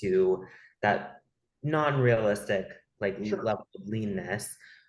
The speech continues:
Speaker 1: what makes it, that, like, part very difficult for most females? Do you think it's more of, like, a mental aspect to, like, push deeper, or is it physiological?
Speaker 2: I think it's physiological, uh, because I think,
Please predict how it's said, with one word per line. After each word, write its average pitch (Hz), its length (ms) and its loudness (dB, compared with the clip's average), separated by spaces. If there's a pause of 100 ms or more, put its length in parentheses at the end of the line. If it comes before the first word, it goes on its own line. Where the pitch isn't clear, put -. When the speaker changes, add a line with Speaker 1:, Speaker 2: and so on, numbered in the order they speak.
(120)
Speaker 1:
what 143 220 6
makes 143 260 0
it, - 420 0
that, 113 400 2
like, - 360 -2 (140)
part 98 560 2 (200)
very 110 320 4
difficult 104 500 -2
for 107 100 -6
most 101 360 0
females? 98 600 -4
Do 113 100 -4
you 120 80 4
think 123 180 4
it's 123 180 0
more 113 160 4
of, 110 120 0
like, 104 240 2
a 107 60 0
mental 107 560 0
aspect 131 600 -2
to, 117 80 -4
like, 104 380 0
push 117 220 -2 (720)
deeper, 127 640 -2 (440)
or 104 420 4
is 101 180 2
it 104 340 0
physiological? 98 1000 -4
Speaker 2:
I 214 100 0
think 269 180 -4
it's 214 160 -14 (180)
physiological, 143 800 -6 (240)
uh, 170 160 -12
because 160 260 -10
I 160 120 -8
think, 180 300 -4